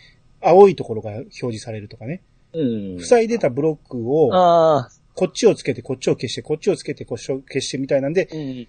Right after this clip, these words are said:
Speaker 2: うん。うん。
Speaker 1: 鍵を取ってきて、鍵を鍵穴に刺すっていう。
Speaker 2: うん。うん。うん。
Speaker 1: それの、その、行く順番とか、
Speaker 2: うん。
Speaker 1: うん。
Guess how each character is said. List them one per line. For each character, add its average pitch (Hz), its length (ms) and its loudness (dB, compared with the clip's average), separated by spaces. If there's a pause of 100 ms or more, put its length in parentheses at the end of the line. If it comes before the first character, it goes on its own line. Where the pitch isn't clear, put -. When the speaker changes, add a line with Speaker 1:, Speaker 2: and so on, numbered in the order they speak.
(100)
Speaker 2:
う 131 60 -6
ん。 120 80 0
う - 40 -2
ん。 - 20 -6
Speaker 1:
鍵 220 280 0
を 180 80 0
取 180 160 -4
っ - 20 -20
て 185 180 -8
き - 100 -20
て、 196 300 0
鍵 180 400 -2
を 208 220 4 (200)
鍵 151 280 -2
穴 139 180 0
に 135 100 -8
刺 - 180 -12
す - 140 -10
っ 190 40 -10
て - 160 -18
い 95 100 -14
う。 95 40 -20 (520)
Speaker 2:
う 131 40 -14
ん。 135 40 -12
う 123 40 -8
ん。 113 40 -8
う - 20 -8
ん。 101 280 -10 (1400)
Speaker 1:
そ - 160 0
れ 233 100 0 (120)
の、 202 840 -2
そ - 140 -12
の、 117 600 -8 (200)
行 226 140 -6
く 208 140 -4
順 190 360 -2
番 185 220 -2
と 117 120 -14
か、 107 300 -16 (440)
Speaker 2:
う 131 80 0
ん。 - 0 -
Speaker 1:
う 95 600 -4
ん。 120 260 -6